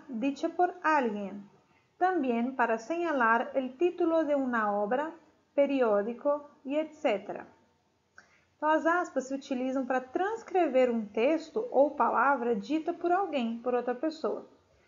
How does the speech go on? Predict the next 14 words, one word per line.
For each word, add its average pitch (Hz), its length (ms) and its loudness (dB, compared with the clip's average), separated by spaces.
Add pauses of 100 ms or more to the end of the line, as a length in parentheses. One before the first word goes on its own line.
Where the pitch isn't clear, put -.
(320)
Também 349 600 2
para 262 420 0 (520)
falar, 320 440 2
né, 254 100 0
marcar 247 560 0
ou 214 80 2
dizer, 233 480 2
ou 233 80 -2
escrever 247 500 2
o 254 60 -4
título 330 520 -2
de 226 120 -4
uma 254 400 0
obra, 247 260 -4